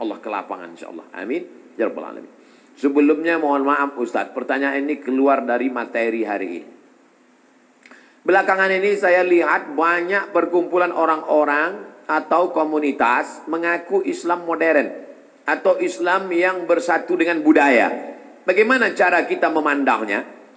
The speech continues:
agar kita tidak disebut musyrik dan diterima di kalangan masyarakat sebagai pecinta budaya daerah? Ini pertanyaannya umum. Kalau mau nanya ke saya masalah hukum fikih, sebutkan secara spesifik satu contoh kasus.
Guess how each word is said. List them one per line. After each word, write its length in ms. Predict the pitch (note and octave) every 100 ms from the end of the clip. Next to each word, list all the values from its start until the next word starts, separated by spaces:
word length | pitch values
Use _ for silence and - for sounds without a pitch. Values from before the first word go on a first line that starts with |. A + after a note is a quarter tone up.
| -
agar 400 | E3+ F3 - E3
kita 640 | F3+ F#3+ G3+ G#3 G3+ -
tidak 240 | F3+ D#3+
disebut 400 | E3 E3+ F3 F3+
musyrik 480 | E3+ F#3 - D#3+ F3+ - - - - _ _ D3+
dan 320 | F#3 F3+ E3
diterima 640 | F3 F3+ E3+ G3 F#3+ G3
di 160 | F3+ F3+
kalangan 400 | F3 F3 F3 E3+
masyarakat 560 | E3 F3 E3+ E3+ F3
sebagai 320 | - E3 E3 E3
pecinta 560 | E3+ - E3+ C#3 D#3+
budaya 480 | D3 D3 D3+ C#3+ C3+
daerah? 400 | B2 A#2 A2 - - - - _ _ _ _ _ _
Ini 160 | C#3 D3+
pertanyaannya 800 | C#3 C#3+ C3+ C3 B2+ B2+ C3 C3+
umum. 480 | C3+ B2 A2+ F#2 D#2 - - - _ _ _
Kalau 240 | B2 B2+ C#3
mau 160 | C#3
nanya 480 | C#3 C3+ C#3 D3+ C#3
ke 80 | C#3
saya 320 | C3+ C3+ C#3+
masalah 400 | C#3+ C3+ C#3 C3
hukum 320 | C3+ C#3 C3
fikih, 400 | - C3+ D3 C#3+
sebutkan 480 | - B2 C#3 C#3 C#3+
secara 320 | - C3+ C#3
spesifik 640 | - C3+ B2 C3+ B2 D3 -
satu 320 | B2 - C#3
contoh 400 | C3 A#2 C3 B2
kasus. 400 | - G2+ G#2+ G#2+